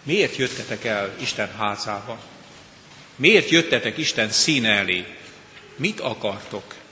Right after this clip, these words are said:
Mit szeretnétek? Finomítsam egy kicsit.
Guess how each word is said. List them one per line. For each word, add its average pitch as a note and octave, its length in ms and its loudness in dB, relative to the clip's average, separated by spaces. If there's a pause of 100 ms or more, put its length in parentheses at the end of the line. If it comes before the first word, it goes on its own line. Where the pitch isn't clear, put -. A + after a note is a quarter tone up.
(460)
Mit G3 200 -2
szeretnétek? A2 960 2 (460)
Finomítsam A2 680 -4
egy G2 140 -8
kicsit. A2 360 -10